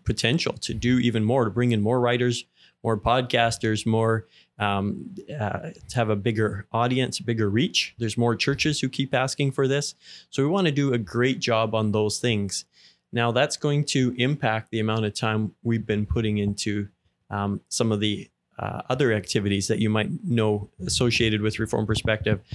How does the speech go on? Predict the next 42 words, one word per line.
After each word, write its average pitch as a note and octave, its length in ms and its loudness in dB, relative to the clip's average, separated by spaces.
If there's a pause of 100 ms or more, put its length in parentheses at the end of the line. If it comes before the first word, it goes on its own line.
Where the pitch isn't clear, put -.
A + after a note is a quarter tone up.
(160)
especially - 360 0
when C#3+ 120 2
it C#3 80 -2
comes C3+ 240 0
to B2 280 4 (340)
social F3 340 2
media. A#2 460 2 (240)
So - 140 -6
that - 100 -6
we B2 160 0
had B2 120 0
a A#2 60 0
good, B2 400 0
vigorous B2+ 380 2
debate A2+ 400 0
at A2 160 -2
this, G#2+ 340 -2 (120)
um, G2+ 220 0
board A2+ 280 0
meeting G#2+ 260 2
about G2+ 300 -2
the F#2+ 60 -2
place - 560 -2 (340)
of B2+ 260 0
social C#3 360 2
media C#3 440 0 (320)
in, B2+ 540 2
not D#3 160 -2
just - 200 -4
for - 120 -2
Reformed C#3+ 340 0
Perspective, B2 560 -2
but G#2+ 240 -2 (100)
in C3 120 2
the B2 80 4
Christian C3 320 0
community B2 380 2
generally, C#3+ 560 0
in A#2+ 100 -2
our A2 100 2
personal B2+ 380 0
lives. A#2 400 0